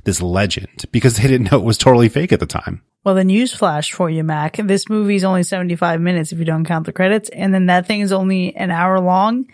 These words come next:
Speaker 2: So really, you could watch both things together and it'd still be shorter than some of these movies that we're out here watching, like Suspiria, the remake.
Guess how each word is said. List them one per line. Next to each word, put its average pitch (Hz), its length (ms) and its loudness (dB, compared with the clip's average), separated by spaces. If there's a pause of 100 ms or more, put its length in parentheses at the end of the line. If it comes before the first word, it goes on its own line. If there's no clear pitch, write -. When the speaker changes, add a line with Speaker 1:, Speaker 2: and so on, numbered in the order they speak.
(440)
Speaker 2:
So - 160 -4
really, 240 300 2
you 202 160 0
could 208 140 2
watch 190 560 2
both 214 280 2
things 185 320 -2
together 175 460 0
and 180 220 0
it'd 165 100 -4
still 190 200 -4
be 185 120 -2
shorter 180 380 -2
than 165 360 -2
some 170 300 -4
of 156 80 -4
these 151 180 -6
movies 156 300 -4
that - 160 -8
we're 165 140 -4
out 156 180 -2
here 170 160 -6
watching, 175 480 -6
like 175 280 -6 (160)
Suspiria, 269 800 -4 (420)
the 214 100 -6
remake. 208 580 -6